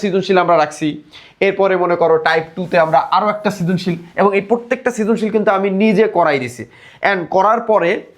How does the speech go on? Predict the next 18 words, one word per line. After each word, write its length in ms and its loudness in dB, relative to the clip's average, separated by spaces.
আমি 180 -2
কিন্তু, 200 0
দেখো 240 2
আমাদের 260 0
এখানে 260 0
কিন্তু 140 -2
সুন্দর 220 0
একটা 200 -4
উত্তরে 280 0
হিন্ট 180 0
দেওয়া 220 2
আছে, 160 -10
কেমন? 200 -4
So 80 2
এই 80 4
হিন্ট 200 4
দেখেও 280 2
কিন্তু 180 -2